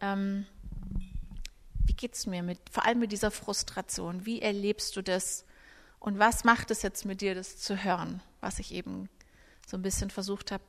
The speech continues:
anzubringen?“ Wollen wir da sagen, wir machen einfach einen ganz kleinen Austausch, so kurz sagt, „Boah, was kommt da bei mir an?“ Im, dieser ganze Bereich, diese Frustration.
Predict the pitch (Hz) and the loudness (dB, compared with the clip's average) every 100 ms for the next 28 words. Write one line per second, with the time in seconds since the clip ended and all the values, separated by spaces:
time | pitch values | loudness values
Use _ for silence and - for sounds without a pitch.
0 | - - 185 180 - 208 180 175 180 220 | -20 -10 -6 -6 -6 -10 -10 -6 -2 0
1 | 233 226 220 233 233 214 220 233 - 254 | 2 2 4 0 0 -4 -4 -2 -2 -4
2 | - 226 220 277 370 - 254 240 208 208 | -4 -6 2 2 2 0 2 2 2 2
3 | 226 - 202 208 - - - - - - | 0 0 0 0 -2 -8 -18 -20 -20 -20
4 | - - 220 - 277 - - - - - | -14 -10 -6 -4 -4 -4 -8 -8 -12 -20
5 | - - - - 220 - 208 214 214 214 | -20 -20 -14 -10 -10 -4 2 4 6 2
6 | - 247 247 214 196 190 202 226 240 254 | 2 0 2 4 4 2 2 4 6 6
7 | 254 - - - - - - _ _ _ | 4 -2 -20 -20 -20 -20 -20 _ _ _
8 | _ - - _ - 240 247 240 - - | _ -20 -20 _ 6 8 8 6 -4 -10
9 | 220 220 202 208 214 202 202 196 202 - | -4 -2 0 -2 -2 2 6 8 8 4
10 | - - - - - 208 196 - 202 - | -4 -12 -20 -20 -10 -4 -4 -4 -4 -4
11 | - 185 - 185 175 180 | -6 -10 -8 -6 -6 -6